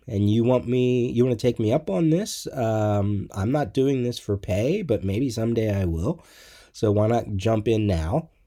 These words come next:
until I get too many requests, and then I'm like, "Mm, okay, maybe I need some donations there." But for now, you know, I, I'd be happy to,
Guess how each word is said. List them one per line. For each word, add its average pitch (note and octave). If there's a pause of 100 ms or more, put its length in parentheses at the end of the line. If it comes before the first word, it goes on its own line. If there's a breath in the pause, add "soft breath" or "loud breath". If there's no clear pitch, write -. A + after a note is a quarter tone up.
(120)
until A2
I G2+
get G#2
too -
many G#2
requests, F#2+
and G#2+
then A2
I'm A#2
like, C#3
"Mm, E4+
okay, C#3
maybe C3
I B2
need A2+
some G2
donations D#2+
there." -
But G#2+
for D#3
now, C3+
you F3
know, F#3+
I, D#3 (120)
I'd E3+
be F#3
happy E3+
to, D3+